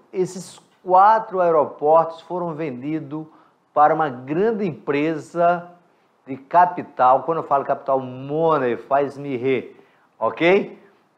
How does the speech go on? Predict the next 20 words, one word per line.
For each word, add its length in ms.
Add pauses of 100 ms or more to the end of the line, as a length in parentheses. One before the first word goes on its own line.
De 180
capital 640
francês, 1120 (280)
beleza? 680 (400)
Portanto, 380
se 80
você 240
sonhava 640
em 80
ser 180
funcionário 600
público 260
no 80
aeroporto 420
de 60
Porto 340
Velho, 380 (500)
não 300
será 340
mais. 480